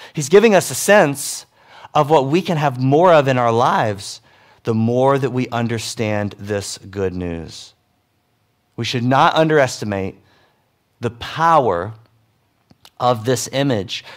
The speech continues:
this childless woman unable to give birth, now rejoicing. Going from those who were trusting in the law, finding themselves in a place of ultimate sorrow,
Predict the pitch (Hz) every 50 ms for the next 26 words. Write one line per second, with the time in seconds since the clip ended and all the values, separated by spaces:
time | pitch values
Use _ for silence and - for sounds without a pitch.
0 | - - 131 135 131 - - - - - 139 135 139 147 160 165 151 165 151 -
1 | - 135 135 135 139 135 123 - - 123 123 117 117 - 117 123 135 131 151 139
2 | - 135 117 127 123 117 110 113 120 117 117 113 107 110 - - - - - -
3 | - 113 110 107 113 120 123 127 - 104 117 113 98 95 104 107 101 104 98 -
4 | - - 90 82 85 - _ _ _ _ _ _ _ _ _ _ _ _ _ _
5 | _ _ _ _ _ _ _ - - - - 120 147 160 185 208 202 190 165 -
6 | - 131 127 123 - - - - 131 139 151 165 190 196 196 - 170 156 143 131
7 | 123 - - - 170 160 180 175 - 202 196 202 202 196 185 165 139 131 135 151
8 | 185 190 - - - - - - - - 151 147 165 185 196 190 185 180 175 175
9 | - 165 151 156 165 165 165 - - - - - 131 131 127 131 - 151 139 135
10 | - 127 117 104 - - - 143 151 175 180 - 208 196 202 190 - - - -
11 | - - 165 160 160 156 143 123 110 107 107 127 147 135 -